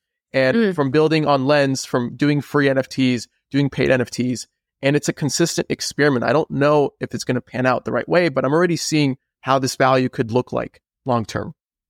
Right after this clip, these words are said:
Speaker 2: Yeah, it's really interesting. Um, I am incredibly curious to see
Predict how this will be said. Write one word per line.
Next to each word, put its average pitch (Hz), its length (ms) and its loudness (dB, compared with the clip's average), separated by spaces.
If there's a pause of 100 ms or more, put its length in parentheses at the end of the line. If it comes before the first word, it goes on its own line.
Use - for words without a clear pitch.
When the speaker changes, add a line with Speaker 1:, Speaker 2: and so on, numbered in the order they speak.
(480)
Speaker 2:
Yeah, 214 300 2
it's 220 300 -4
really 311 360 0
interesting. 233 800 -2 (160)
Um, 170 500 0 (1160)
I 214 140 2
am 349 440 2 (380)
incredibly 220 720 0
curious 180 640 0
to - 120 -14
see 170 400 0